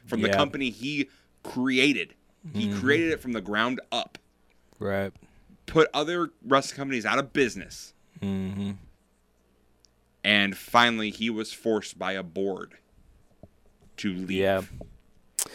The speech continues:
Speaker 2: Yeah, one of the, uh, longest, uh, running, uh, figureheads of any, uh,
Speaker 1: They're gonna say
Speaker 2: organization
Speaker 1: weekly
Speaker 2: there.
Speaker 1: episodic television shows in history.
Speaker 2: <laughs> Yes, <laughs> of course.
Speaker 1: But yes,
Speaker 2: That too,
Speaker 1: the, the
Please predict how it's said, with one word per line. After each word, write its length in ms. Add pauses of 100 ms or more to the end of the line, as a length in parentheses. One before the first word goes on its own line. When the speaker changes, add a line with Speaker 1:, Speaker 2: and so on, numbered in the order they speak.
(480)
Speaker 2:
Yeah, 160
one 220
of 120
the, 240
uh, 180
longest, 680
uh, 180
running, 560
uh, 540 (120)
figureheads 760
of 240
any, 380
uh, 60
Speaker 1:
They're 40
gonna 420
say 120
Speaker 2:
organization 320
Speaker 1:
weekly 80
Speaker 2:
there. 140
Speaker 1:
episodic 340
television 480
shows 260
in 80
history. 380
Speaker 2:
<laughs> 400
Yes, 720
<laughs> 480
of 360
course. 420
Speaker 1:
But 160 (220)
yes, 360
Speaker 2:
That 80
too, 240
Speaker 1:
the, 100
the 80